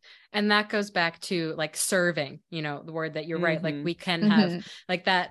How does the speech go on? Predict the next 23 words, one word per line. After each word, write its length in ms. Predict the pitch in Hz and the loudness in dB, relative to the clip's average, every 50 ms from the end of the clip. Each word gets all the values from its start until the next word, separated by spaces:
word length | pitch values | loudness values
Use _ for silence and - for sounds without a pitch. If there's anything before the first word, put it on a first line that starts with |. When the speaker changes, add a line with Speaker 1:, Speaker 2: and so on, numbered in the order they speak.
| 196 185 | -2 2
Speaker 1:
that's 280 | 214 202 208 208 - - | 2 2 2 2 -2 -2
the, 360 | - 202 185 175 165 165 160 | 0 2 2 4 2 0 0
the 80 | 165 175 | -4 -2
way 180 | 165 180 175 | 2 2 2
in 120 | 170 165 165 | 2 2 0
which 200 | 165 165 - - | -2 -4 -4 -4
we 120 | 190 175 | -2 -2
mean 420 | 170 170 165 165 160 151 147 139 - _ _ - | 0 0 0 -2 -2 -4 -6 -8 -12 _ _ -6
the 100 | 170 165 | -4 -4
servant, 520 | - - 196 185 175 151 156 147 143 160 - | -2 0 2 2 2 2 0 -4 -6 -6 -2
the 340 | 170 156 151 151 147 147 - | -2 0 0 0 -2 -4 -6
serving 600 | 170 - - - 226 208 208 208 202 202 202 196 | -8 -8 -2 2 4 6 6 6 6 4 2 2
Speaker 2:
Mm-hmm. 120 | 175 165 160 | 2 0 2
Speaker 1:
that 320 | 170 170 165 165 160 - - - - - - _ | 2 2 2 2 0 -2 -8 -16 -20 -20 -20 _
higher 360 | - - 190 180 180 175 170 170 | -2 2 2 4 4 4 2 2
power, 380 | - - 160 151 143 143 147 | 0 -4 -4 -2 -2 -2 -2
that 260 | 151 170 175 175 180 | 0 0 0 0 -2
devotion, 680 | 170 208 196 180 170 180 170 170 160 - - 160 143 151 | -2 -2 -2 0 0 0 0 0 -2 -4 -6 -6 -4 -4
whatever 360 | 165 165 170 180 190 202 220 | -2 0 0 0 0 0 -2
you 180 | 208 202 185 | -2 -2 -2
are 140 | 175 170 165 | 0 -2 -2
devoted 560 | 160 175 165 151 165 160 165 165 165 170 170 | -2 -2 -4 -2 -2 0 0 0 -2 -4 -6
to, 320 | - - 175 160 160 170 | -6 -4 -4 -2 -2 -4